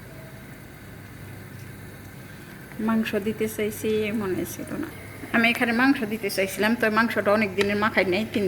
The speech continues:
দিনের। তো আমি দিয়ে দিলাম এটার মধ্যে, কারণ ডাল তো আবার বাগারে দিব। ডালের সাথে ইনশাআল্লাহ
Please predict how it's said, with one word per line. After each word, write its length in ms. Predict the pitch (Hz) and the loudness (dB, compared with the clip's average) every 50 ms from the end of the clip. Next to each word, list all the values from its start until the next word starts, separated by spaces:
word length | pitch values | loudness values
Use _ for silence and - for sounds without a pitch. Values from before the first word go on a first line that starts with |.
| 175 | 4
দিনের। 220 | 170 175 196 233 254 - - - - - - - - - - | 4 4 2 2 0 -2 -8 -14 -14 -16 -16 -16 -14 -4 0
তো 60 | 196 185 | 4 6
আমি 100 | 180 180 180 170 | 6 6 6 6
দিয়ে 120 | 202 208 208 190 | 6 6 6 4
দিলাম 200 | 185 180 180 170 180 | 2 2 4 4 4
এটার 160 | 180 - 208 214 208 | 4 2 0 0 0
মধ্যে, 160 | 196 180 190 185 - | 0 -2 -2 -2 -2
কারণ 160 | 202 190 185 185 185 | 0 0 0 2 2
ডাল 140 | 196 196 202 185 180 | 4 2 2 2 2
তো 40 | 185 175 | 0 2
আবার 120 | 175 165 170 185 | 2 2 4 4
বাগারে 280 | 185 185 - 170 180 180 - | 4 6 6 4 4 4 4
দিব। 100 | 220 233 294 - - - - - - - - - - - - - - - - - 196 208 | 6 6 6 6 6 2 -4 -10 -12 -14 -14 -16 -10 -6 -6 -6 -6 -6 -8 -4 0 2
ডালের 260 | 220 226 233 240 233 - | 2 2 2 2 0 0
সাথে 220 | 233 - - 202 196 190 | -2 -2 -2 -2 -2 -2
ইনশাআল্লাহ 420 | 202 190 - 220 202 185 180 180 | -2 0 2 4 4 4 4 2